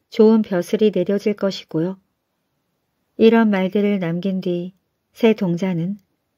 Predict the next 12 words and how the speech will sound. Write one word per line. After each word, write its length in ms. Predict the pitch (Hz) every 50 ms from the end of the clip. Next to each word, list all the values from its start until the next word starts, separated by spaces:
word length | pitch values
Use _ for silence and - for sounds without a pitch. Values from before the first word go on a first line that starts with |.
| _ _ _ _ _ -
어디론가로 1000 | - 202 208 202 226 220 214 208 208 202 208 202 196 196 196 190 190 196 196 190
사라져 720 | - 226 220 214 214 208 208 - 185 185 185 185 190 190 _ _
버렸습니다. 840 | - 185 180 196 202 196 - 208 190 185 - 165 160 165 175 185 - _ _ _ _ _ _ _ _ _ _ _ _ _ - - - - _ _ _ _ _ _ _ _ _ _ _ _ _
한편 480 | - - 240 233 220 226 233 233 226
세 160 | 226 226 240 233
친구들은 920 | 226 - - 240 220 220 233 220 220 - 196 185 185 180 180 180 180 180 - _ _ _ _ _ _ _ _ -
어리둥절한 800 | - 202 196 196 220 214 220 214 208 202 220 208 202 208 202 196
채로 440 | 196 - 220 202 - 160 160 185 196 _ _ _ _ _ _ _ _ _ _ _ _ _ _ -
월매 380 | 214 208 208 214 208 220 214
아가씨의 600 | 208 180 170 - 196 202 196 - - 214 202 196
집에 280 | 196 - 196 190 196 196
도착해 800 | - 196 175 170 - - 196 196 _ - - 180 175 175 175 180